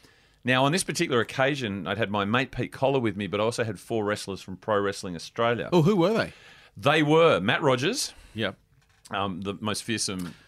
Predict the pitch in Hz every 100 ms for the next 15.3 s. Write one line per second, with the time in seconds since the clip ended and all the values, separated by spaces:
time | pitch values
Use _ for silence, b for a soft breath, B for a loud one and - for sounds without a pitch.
0 | _ - 87 78 64 101 87 92 90 92
1 | 92 - - 135 123 85 - 117 110 98
2 | 92 82 - - 98 92 - 90 87 90
3 | 92 90 85 80 117 117 87 78 104 98
4 | 87 117 131 131 - 127 113 107 113 107
5 | 95 107 95 104 - _ _ _ 110 180
6 | - - b b b b b _ _ 95
7 | 127 131 135 131 131 185 117 - 127 107
8 | 107 - 107 104 - 107 123 98 - 104
9 | 101 90 98 101 95 90 - 104 - -
10 | 104 92 104 - 90 - 98 78 92 -
11 | 90 92 101 107 98 - B B B -
12 | - 110 107 113 107 131 117 113 127 120
13 | 113 - 120 113 101 85 92 92 98 95
14 | 101 104 95 95 90 98 95 85 - 113
15 | 101 92 90